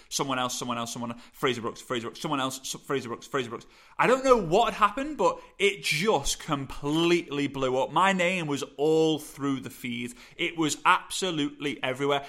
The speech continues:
And I was completely overwhelmed with gratitude.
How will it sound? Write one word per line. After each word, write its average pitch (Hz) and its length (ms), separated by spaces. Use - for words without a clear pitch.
And 143 140
I 185 180
was 190 220
completely 175 720
overwhelmed 151 720
with 147 260
gratitude. 175 920